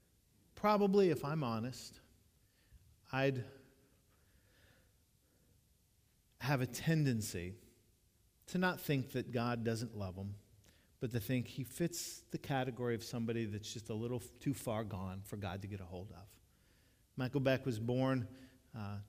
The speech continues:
to a mother who was addicted to drugs. And as he grew up, he became addicted to alcohol. He became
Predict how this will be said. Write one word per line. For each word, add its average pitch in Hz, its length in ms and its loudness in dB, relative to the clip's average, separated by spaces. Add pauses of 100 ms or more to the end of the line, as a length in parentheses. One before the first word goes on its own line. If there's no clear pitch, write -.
to 131 380 4
a 131 80 0
mother 127 340 6
who 123 160 2
was 120 240 0 (160)
addicted 110 440 -2
to 113 60 -8
drugs. 95 580 -8 (920)
And 110 140 0
as 104 120 0
he 127 140 2
grew 120 240 2
up, 123 220 4
he 123 100 2
became 110 400 -2
addicted 110 440 -2
to - 140 -10
alcohol. 101 560 -8 (680)
He 123 140 2
became 110 580 2